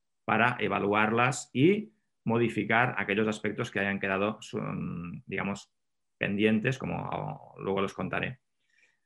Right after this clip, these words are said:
En la madrugada del nueve al diez de junio del año cuarenta y uno, ah, aparece el vehículo militar de Schaper en el consistorio, se reúne con el alcalde, Marian Karolak, que es un individuo que es de fuera de Jedwabne,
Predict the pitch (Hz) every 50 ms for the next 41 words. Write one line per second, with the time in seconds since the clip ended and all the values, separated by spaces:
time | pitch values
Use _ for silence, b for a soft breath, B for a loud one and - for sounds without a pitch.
0 | _ _ _ _ _ _ - 117 123 123 127 123 127 135 143 156 151 143 139 139
1 | 139 131 127 123 120 123 123 113 120 110 - - 135 143 139 135 131 120 110 107
2 | 107 107 107 107 101 101 101 101 110 104 113 135 151 165 185 208 220 214 - -
3 | _ _ _ _ _ _ _ _ _ _ _ _ _ _ _ _ _ - 110 107
4 | 104 101 - 104 104 - 107 117 120 120 - 117 110 107 113 110 110 113 113 107
5 | 104 104 104 104 104 107 101 98 101 98 - 113 113 117 - 127 127 123 - -
6 | 104 101 101 98 98 - 104 95 - 101 92 - - 123 127 156 165 - 113 95
7 | 92 98 101 104 110 104 101 104 101 98 98 92 90 82 - 104 120 127 135 151
8 | 190 220 214 - _ - 98 101 104 101 98 101 98 - 95 92 98 101 123 156
9 | 196 - - - _ _ _ _ - 82 98 107 104 101 98 98 98 101 104 101
10 | 101 - - 98 92 85 92 92 - 104 95 95 95 92 92 - 90 104 113 123
11 | 127 131 139 160 185 190